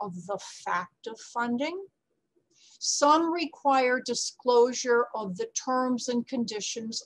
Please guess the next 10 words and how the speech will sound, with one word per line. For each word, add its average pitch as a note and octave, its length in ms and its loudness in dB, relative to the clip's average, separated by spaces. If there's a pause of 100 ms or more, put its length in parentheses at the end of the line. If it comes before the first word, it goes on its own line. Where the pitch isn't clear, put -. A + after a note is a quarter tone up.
of G3 280 -2
the A3 180 0
agreement. C4+ 640 -2 (1200)
Some F4 800 4
require, A#3+ 680 0 (560)
uh, A3 260 4 (180)
funders A#3 560 2
to A#3+ 200 -2 (120)
register G#3 760 -2
with A3+ 280 2